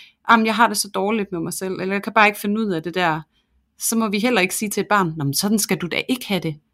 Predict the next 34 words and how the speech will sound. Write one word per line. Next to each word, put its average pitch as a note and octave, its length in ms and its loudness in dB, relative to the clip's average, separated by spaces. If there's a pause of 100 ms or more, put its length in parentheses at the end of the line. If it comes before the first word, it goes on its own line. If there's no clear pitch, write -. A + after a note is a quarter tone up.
(120)
Du - 140 -4
er G3 180 6
da C#4 100 4
god, F#3+ 300 0
du A#3 120 -2
er A#3+ 120 8
da A#3+ 80 0
det G#3 180 -2
ene B3+ 240 2
og A3 40 -2
det F#3+ 80 -4
andet." G#3 300 -2 (460)
Fordi A#3 140 0
så A#3+ 120 2
er - 20 0
det A#3 140 -4
dobbelt C4+ 260 2
skam, E3+ 360 -2 (140)
fordi G#3+ 220 -2
at G3+ 80 0 (200)
du G#3 60 -4
siger A#3 240 0
til A3+ 160 -4
barnet, G3 340 4
at F3 60 -6
de G3 40 -2
ikke G3+ 120 -4
skal G3 160 -2
have E3+ 140 -2
det, F#3+ 80 -2
som F#3 180 -2
de F#3+ 140 -2
har G#3 200 2
det. D3+ 120 -8